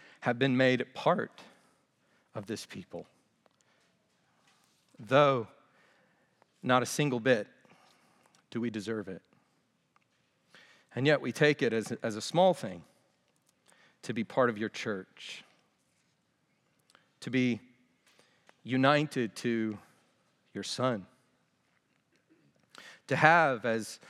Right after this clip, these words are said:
brothers and sisters thousands and millions of people throughout history who have borne your name through your Son,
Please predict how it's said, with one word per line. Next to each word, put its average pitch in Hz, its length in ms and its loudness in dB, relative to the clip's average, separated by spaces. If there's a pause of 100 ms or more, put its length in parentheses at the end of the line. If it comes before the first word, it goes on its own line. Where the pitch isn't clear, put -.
(200)
brothers 127 800 2
and 107 140 -6
sisters - 960 -6 (1200)
thousands 131 760 2
and 101 180 -8 (480)
millions 139 920 2
of - 160 -12
people 110 480 -4
throughout 117 360 2
history 104 540 -4
who 117 280 -6
have 107 220 0 (920)
borne 143 480 4
your 131 160 2
name 120 520 0 (420)
through 123 140 -4
your 113 140 -2
Son, 104 440 -4